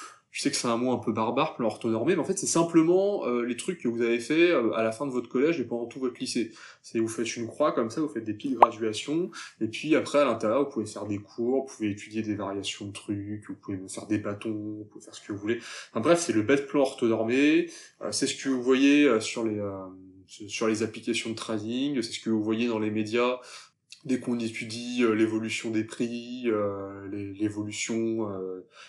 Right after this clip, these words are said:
des sondages pour une élection ou quoi, voilà, c'est le bête, euh, c'est le bête diagramme classique, vraiment. Le repère orthonormé, X et Y.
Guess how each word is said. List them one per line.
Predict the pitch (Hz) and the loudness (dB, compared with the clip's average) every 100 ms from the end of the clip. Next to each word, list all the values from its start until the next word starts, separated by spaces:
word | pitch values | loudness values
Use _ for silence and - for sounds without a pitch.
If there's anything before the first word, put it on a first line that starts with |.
| _ | _
des | 113 | -4
sondages | 110 117 110 110 107 107 104 101 101 | -4 -2 0 0 2 0 0 -4 -6
pour | 107 | -4
une | 104 | -2
élection | 104 101 - 110 | -2 -4 -4 -6
ou | |
quoi, | 101 120 120 | -2 0 2
voilà, | 117 - | 2 0
c'est | - | 0
le | 117 139 | 4 6
bête, | 131 131 127 - | 8 6 6 2
euh, | 104 101 101 95 | -4 -4 -6 -12
c'est | - | -10
le | 101 | -4
bête | 104 101 | -2 0
diagramme | 101 95 92 101 | -2 -2 -4 -6
classique, | - - - - - | -14 -14 -12 -14 -12
vraiment. | 104 104 120 170 - - _ _ - - | -6 -2 0 0 -4 -16 _ _ -10 0
Le | 135 | 4
repère | 143 143 151 | 4 4 4
orthonormé, | 127 - 120 117 113 120 151 170 - | 2 -2 -2 0 0 4 4 4 0
X | 170 170 - - | -6 -2 -2 2
et | 151 156 | 0 2
Y. | 127 113 - - | 0 0 0 -8